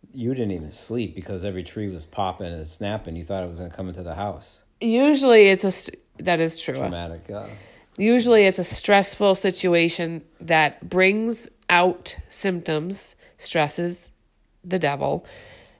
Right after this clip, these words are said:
Speaker 2: And so that had a lot to do with it. But honestly, a lot of my nutrition,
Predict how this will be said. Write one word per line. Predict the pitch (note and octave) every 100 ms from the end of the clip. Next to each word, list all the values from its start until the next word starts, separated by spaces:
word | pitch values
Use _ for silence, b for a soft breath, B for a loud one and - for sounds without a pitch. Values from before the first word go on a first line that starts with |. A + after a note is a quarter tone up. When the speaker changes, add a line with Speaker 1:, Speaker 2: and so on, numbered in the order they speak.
| - -
Speaker 2:
And | F3 E3+ E3 D#3+ D#3 D#3 - _ _ _ _ _ _
so | - F#3+
that | F3 F3+
had | G3
a | F#3+
lot | F3+
to | F#3
do | E3+
with | E3 D#3+
it. | E3 - b b b _
But | F#3 -
honestly, | F3 F#3+ G3 G#3+
a | G3+
lot | F#3 F3+
of | F3+
my | F3
nutrition, | D#3 D3 - G3+ - A3+ A#3